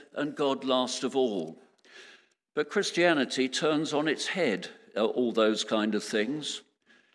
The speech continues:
and it becomes now God first, others second, and me last of all. Turned upside down.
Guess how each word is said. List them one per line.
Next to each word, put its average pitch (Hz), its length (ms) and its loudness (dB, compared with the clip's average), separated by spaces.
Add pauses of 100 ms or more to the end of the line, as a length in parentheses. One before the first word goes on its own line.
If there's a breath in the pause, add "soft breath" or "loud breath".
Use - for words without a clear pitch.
(140)
and 127 160 2
it 127 140 4
becomes 135 640 0
now 120 460 2 (100)
God 160 260 4
first, 123 640 0 (100)
others 143 340 0
second, 117 640 0 (400 loud breath)
and 120 240 -4
me 127 200 0
last 113 440 -4
of 117 100 -2
all. 98 420 0 (1300 soft breath)
Turned 131 300 0
upside 120 540 0
down. 90 480 -6